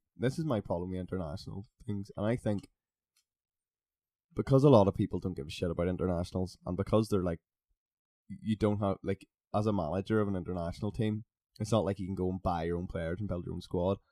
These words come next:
A lot of managers don't like international management. So the managers that do manage international teams are shit.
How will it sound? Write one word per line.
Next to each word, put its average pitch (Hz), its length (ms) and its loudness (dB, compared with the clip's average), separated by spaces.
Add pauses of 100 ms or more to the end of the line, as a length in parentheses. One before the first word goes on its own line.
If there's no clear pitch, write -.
(260)
A - 40 -6
lot 123 160 4
of 139 80 2
managers 101 380 -2
don't 101 180 -2
like 85 240 -4 (800)
international 104 540 0
management. 95 480 -4 (720)
So - 100 -2
the 117 80 6
managers 123 460 2
that 104 160 -2
do 98 180 0
manage 131 320 0
international 135 540 -2
teams 127 420 -4 (400)
are 104 120 2
shit. - 340 0